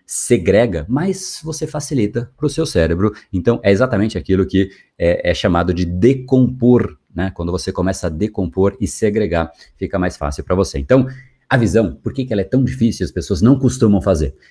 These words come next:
Exatamente por conta disso que eu acabei de falar. Então, segregue a sua visão em passos menores, porque isso vai te ajudar muito. A gente vai falar sobre dor,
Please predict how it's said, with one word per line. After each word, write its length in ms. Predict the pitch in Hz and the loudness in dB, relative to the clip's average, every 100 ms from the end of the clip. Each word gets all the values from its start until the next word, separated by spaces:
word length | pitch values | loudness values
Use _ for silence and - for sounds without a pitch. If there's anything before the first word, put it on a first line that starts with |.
| _ _ | _ _
Exatamente 420 | 202 135 123 87 | 2 2 2 0
por 120 | - - | -2 -6
conta 220 | 87 120 | -2 0
disso 320 | 85 73 - | 0 -2 -6
que 80 | - | 2
eu 60 | 123 | 2
acabei 280 | 113 92 76 | 4 2 0
de 100 | 73 | 0
falar. 280 | 107 - | -2 0
Então, 260 | 101 190 190 - _ | 0 0 0 -4 _
segregue 520 | - - 175 110 104 | -4 2 6 6 6
a 40 | 92 | 4
sua 160 | - | 2
visão 320 | 131 110 95 101 | 2 4 2 0
em 160 | 107 | -4
passos 540 | 101 95 92 113 - - | -2 -4 -4 -8 -10 0
menores, 540 | 104 123 90 82 82 | 4 4 4 2 -4
porque 280 | - 82 85 | -8 -10 -8
isso 220 | 76 - | -10 -8
vai 100 | 78 | -8
te 120 | 76 | -8
ajudar 300 | 71 69 82 | -10 -4 -4
muito. 320 | 71 64 - 71 _ - | -4 -10 -14 -20 _ -8
A 80 | 78 | -6
gente 140 | 101 | -2
vai 100 | 104 | -2
falar 200 | 101 104 | 0 0
sobre 260 | - 110 139 | 2 2 4
dor, 320 | 101 85 | 6 2